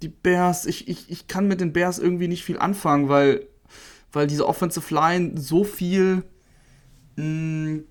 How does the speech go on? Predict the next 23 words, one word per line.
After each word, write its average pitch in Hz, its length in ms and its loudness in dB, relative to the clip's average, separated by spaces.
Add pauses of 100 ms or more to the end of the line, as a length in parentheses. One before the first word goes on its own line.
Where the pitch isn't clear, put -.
(340)
nicht 156 360 -6
kaschiert, 190 540 -4
sondern 165 220 -6
das 160 160 -10
Gegenteil. 165 460 -2
Also 131 220 -6
sie, 131 220 -12
sie 131 120 -10
macht's 156 300 -6
halt 165 100 -4
alles 170 260 -4
schlechter, 165 460 -4
was, 143 320 -10 (200)
was 143 180 -4
eigentlich 160 280 -2
vielleicht 160 280 -4
gut 190 260 -2
wäre. 123 340 4 (320)
Auch, - 280 0 (100)
auch 202 320 10
Justin 156 320 2
Fields, 156 460 -2
der 139 380 0